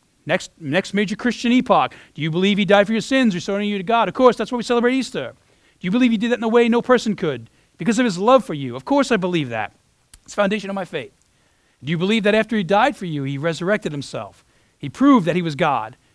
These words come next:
that death was his footstool. Do you believe he created heaven and earth? That there was no power on this earth in life or death that could hold him down? Absolutely. Those are great promises.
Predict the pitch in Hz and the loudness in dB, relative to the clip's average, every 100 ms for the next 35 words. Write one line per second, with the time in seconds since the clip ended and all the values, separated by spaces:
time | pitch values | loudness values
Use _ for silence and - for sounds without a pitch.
0 | _ _ _ _ _ - 156 147 117 190 | _ _ _ _ _ -2 0 0 0 4
1 | 214 254 - - - _ _ _ _ _ | 4 2 -8 -20 -20 _ _ _ _ _
2 | _ _ 156 175 160 - 180 - 185 151 | _ _ 0 2 2 0 -2 -2 -4 -4
3 | - 107 - _ _ _ _ - 190 214 | -6 -16 -20 _ _ _ _ -4 0 2
4 | 214 208 - 208 196 202 202 190 214 233 | 2 0 0 2 4 2 2 2 2 2
5 | - _ _ _ 160 185 180 151 233 - | -2 _ _ _ -4 0 0 2 2 4
6 | 196 170 156 170 175 202 214 214 156 160 | 4 4 4 0 0 2 2 0 -4 0
7 | 190 170 151 165 - - - 147 170 165 | 0 -2 -2 -2 -2 -14 -6 -4 -2 -2
8 | 165 160 156 156 151 - 147 151 131 110 | -2 -2 0 0 -2 -4 -8 -6 -8 -10
9 | - _ - 147 147 160 151 156 139 - | -14 _ -10 -6 -2 -2 -2 -2 -4 -6
10 | 117 110 - | -10 -12 -14